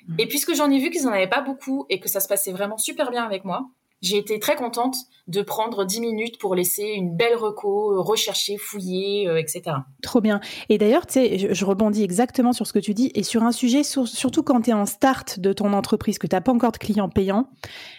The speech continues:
Speaker 1: il y a plein de gens qu'on aide, même s'ils nous payent pas, ils peuvent nous mettre des recommandations, euh, sur nos services, notamment quand t'es freelance, par exemple.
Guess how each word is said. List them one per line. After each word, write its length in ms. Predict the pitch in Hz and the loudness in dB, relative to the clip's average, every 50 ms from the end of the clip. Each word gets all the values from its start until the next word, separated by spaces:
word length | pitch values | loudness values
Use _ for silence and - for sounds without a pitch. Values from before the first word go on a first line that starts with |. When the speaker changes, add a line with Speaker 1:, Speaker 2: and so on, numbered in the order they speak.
| - | -2
Speaker 1:
il 80 | - 214 | 2 2
y 20 | |
a 60 | 214 214 | 2 2
plein 340 | 214 - 285 302 330 339 | 2 4 4 6 6 6
de 100 | 330 311 | 6 6
gens 220 | 277 262 269 277 269 | 6 6 6 6 4
qu'on 300 | 262 - 220 208 208 214 | 4 4 4 4 4 4
aide, 380 | 226 254 302 277 196 170 165 160 - _ _ _ _ - | 4 4 4 4 2 0 0 -2 -6 _ _ _ _ 2
même 160 | 214 233 247 | 4 4 4
s'ils 200 | - - 277 254 | 4 4 4 4
nous 100 | 247 240 | 4 4
payent 240 | 226 240 220 196 175 | 4 4 2 2 2
pas, 240 | - 220 233 269 - | 2 2 2 2 2
ils 120 | - 196 - | -2 -2 0
peuvent 180 | - 214 208 | 2 2 2
nous 80 | 220 208 | 4 2
mettre 160 | 214 226 202 | 2 2 2
des 80 | 196 190 | 2 2
recommandations, 760 | 208 226 226 - 233 220 214 202 208 202 196 - - 247 269 330 - _ _ - | 2 2 2 4 2 4 4 4 4 2 2 2 2 2 2 2 -2 _ _ -18
euh, 40 | - - | -14 -10
sur 200 | - - 240 214 | -4 -2 2 2
nos 120 | 214 220 220 | 2 2 2
services, 460 | 220 240 233 233 254 285 269 - - | 2 2 4 4 4 4 4 4 2
notamment 300 | 214 202 226 233 262 254 | 2 4 4 4 4 4
quand 200 | - 247 214 202 | 4 2 2 2
t'es 140 | - - 214 | 2 0 0
freelance, 380 | - - - 214 202 190 175 - | 0 0 0 0 0 0 -2 0
par 140 | 202 190 | 0 2
exemple. 400 | 196 208 214 226 220 196 - - | 2 4 4 4 2 0 -2 -6